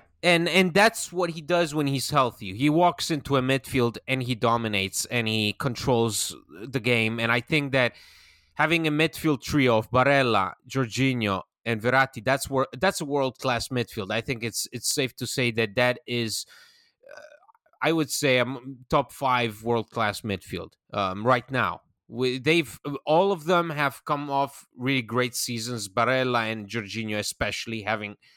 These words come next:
won all kinds of trophies. Um, they are in a really good moment, and I think that the Locatelli story is great, and he, he, he was, he was fantastic against Switzerland.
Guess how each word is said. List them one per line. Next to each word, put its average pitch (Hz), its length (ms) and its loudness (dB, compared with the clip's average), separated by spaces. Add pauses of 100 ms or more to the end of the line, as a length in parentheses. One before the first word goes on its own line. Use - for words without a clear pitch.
(320)
won 123 280 0
all 127 160 -2
kinds 131 360 -4
of 110 80 -14
trophies. 120 720 -4 (200)
Um, 101 600 -6 (320)
they 147 240 2
are 135 240 2 (300)
in 139 180 -4
a 117 100 2
really 131 360 0
good 120 220 -2
moment, 120 440 -2
and 113 120 0
I 117 120 0
think 131 300 -6
that 120 200 -2 (840)
the 127 80 -4
Locatelli 160 800 2
story 208 380 4
is 131 100 -2
great, 147 600 -2 (720)
and 117 460 -2 (180)
he, 143 460 -2
he, 139 340 0
he 143 80 4
was, 120 420 0
he 139 140 -4
was 135 200 -4
fantastic 139 760 -6
against 107 340 -6
Switzerland. 208 600 -4